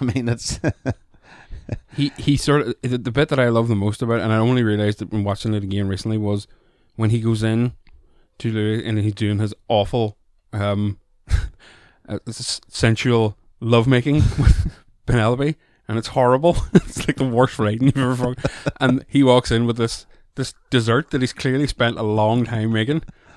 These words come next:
Speaker 2: He's like, "No, no, no, you, we don't want it. You take it." And he just goes and dumps it in the fucking bin. He's like, "Fuck it."
Speaker 1: <laughs> Fuck you.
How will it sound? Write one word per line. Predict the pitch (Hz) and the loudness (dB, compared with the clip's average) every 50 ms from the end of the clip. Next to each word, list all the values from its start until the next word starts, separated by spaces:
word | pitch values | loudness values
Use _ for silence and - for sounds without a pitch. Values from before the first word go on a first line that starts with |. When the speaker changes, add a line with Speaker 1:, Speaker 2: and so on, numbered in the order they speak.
| - _ _ | -20 _ _
Speaker 2:
He's | - 117 107 | -6 -4 -4
like, | 110 101 | -2 -2
"No, | 110 110 107 | -2 -2 -2
no, | 110 107 107 | 0 0 -2
no, | 104 101 101 | -2 -2 -2
you, | 101 101 98 98 104 - _ _ _ _ _ _ _ _ | -4 -4 -6 -8 -12 -14 _ _ _ _ _ _ _ _
we | - 113 | -2 0
don't | 117 110 | 0 2
want | 107 104 104 101 | 0 0 -2 -4
it. | 107 | -6
You | 113 101 101 104 | -8 -6 -6 -4
take | 101 - 117 110 127 | -4 -4 -4 -4 -4
it." | 131 - - | -6 -6 -4
And | 143 120 | -2 0
he | 113 | 0
just | 107 117 110 | 0 -2 -4
goes | - 117 110 | -2 -2 -2
and | 139 135 | 0 0
dumps | 113 110 101 101 | 0 -2 -2 -4
it | 135 | -6
in | - | -6
the | 131 117 | -6 -2
fucking | 104 120 117 110 120 113 | -2 0 0 0 0 -2
bin. | 107 107 110 131 | 0 0 0 0
He's | 143 127 123 | 0 0 -2
like, | 117 - | -4 -6
"Fuck | - - - 104 - - - | -6 -10 -10 -10 -10 -10 -14
it." | 107 - | -12 -8
Speaker 1:
<laughs> | |
Fuck | - 71 - - - | -8 -8 -8 -8 -10
you. | 87 85 92 - | -10 -10 -10 -10